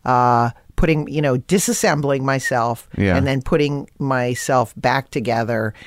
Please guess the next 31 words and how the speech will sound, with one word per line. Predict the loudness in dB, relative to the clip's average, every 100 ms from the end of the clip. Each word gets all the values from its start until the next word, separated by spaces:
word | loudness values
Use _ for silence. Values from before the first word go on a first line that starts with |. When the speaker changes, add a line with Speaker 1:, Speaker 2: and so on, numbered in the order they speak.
| -20 -8
Speaker 1:
and | -4 -2
then | -2
realizing | 0 2 2 2 0 -2 -2 -4 -4
that | -6 -6 -8
the | -6
best | 0 0 -2
role | 0 2 4 2 0
I | -2
never | 0 0 0
played | -4 -2 -2 -2 -2
was | -4 -4
myself. | -8 -6 -6 -6 -8 -2
And, | 0
Speaker 2:
Oh. | 2 2
Speaker 1:
and |
although | 0 2 2
that's | 2 -2
a | -4
catchphrase, | -2 -2 0 -2 -2
it's | -4
Speaker 2:
Sure. | 0 2
Speaker 1:
actually | 0 -2
true. | -8 -10 -12 -18 -12 -2
Speaker 2:
Wow. | 2 4 2 -2 -6
Speaker 1:
It's | 0
like | 0 0
I, | -2 0
I | 0 0 -2 -14 -20 -20 -20
fused | -16 0 4 6 6 2 -6
finally | -2 0 2 0 0 0
these | -2 -2 -6